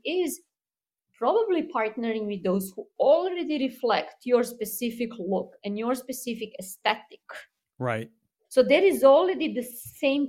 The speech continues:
Speaker 1: taste community. The
Speaker 2: They're
Speaker 1: same
Speaker 2: already a good ambassador by nature. You're not paying them
Speaker 1: They
Speaker 2: to come to you
Speaker 1: already,
Speaker 2: and
Speaker 1: who are
Speaker 2: direct.
Speaker 1: your most passionate fans and what you can do for them and what they can do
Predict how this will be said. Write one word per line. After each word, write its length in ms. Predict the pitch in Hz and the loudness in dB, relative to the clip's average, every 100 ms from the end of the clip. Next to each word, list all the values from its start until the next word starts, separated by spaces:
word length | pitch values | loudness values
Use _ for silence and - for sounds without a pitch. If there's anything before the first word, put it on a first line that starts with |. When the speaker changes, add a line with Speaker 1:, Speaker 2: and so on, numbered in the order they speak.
| - | 0
Speaker 1:
taste 360 | 285 226 233 - | 2 2 -2 -8
community. 480 | 196 190 185 175 - | -4 -2 -2 -4 -8
The 160 | 190 - | -10 0
Speaker 2:
They're 140 | 151 | 2
Speaker 1:
same 80 | 160 | 6
Speaker 2:
already 380 | 151 156 156 139 | 8 8 6 4
a 40 | |
good 160 | 123 135 | 2 2
ambassador 540 | 120 120 120 - 120 | 2 2 2 -2 -6
by 160 | 110 107 | -4 -4
nature. 320 | 104 101 107 | -4 -6 -8
You're 100 | 95 | -6
not 260 | 113 113 - | -4 -6 -8
paying 260 | 123 120 110 | -4 -2 4
them 100 | 277 | 6
Speaker 1:
They 80 | |
Speaker 2:
to 80 | 294 - 302 | 4 4 4
come 140 | 359 | 4
to 40 | 349 | 2
you 220 | 277 240 | 0 2
Speaker 1:
already, 260 | 311 370 247 | 4 4 0
Speaker 2:
and 80 | - | 0
Speaker 1:
who 80 | 370 | 0
are 20 | 381 | 2
Speaker 2:
direct. 80 | 330 | 2
Speaker 1:
your 120 | 320 | 0
most 300 | 311 311 311 | 0 0 -2
passionate 420 | 285 285 320 269 - | -4 -2 -4 -6 -4
fans 260 | 294 294 - | -4 -4 -2
and 160 | 247 247 | -2 2
what 240 | 277 285 - _ | 2 0 -6 _
you 160 | 233 262 | -4 -2
can 240 | 269 240 | 0 0
do 160 | 277 311 | 0 0
for 160 | 240 240 | 0 2
them 220 | 262 240 | 2 2
and 160 | 233 | 0
what 160 | 233 220 | 0 2
they 160 | 226 226 | 0 0
can 240 | 233 202 | -6 -4
do 120 | 226 | -6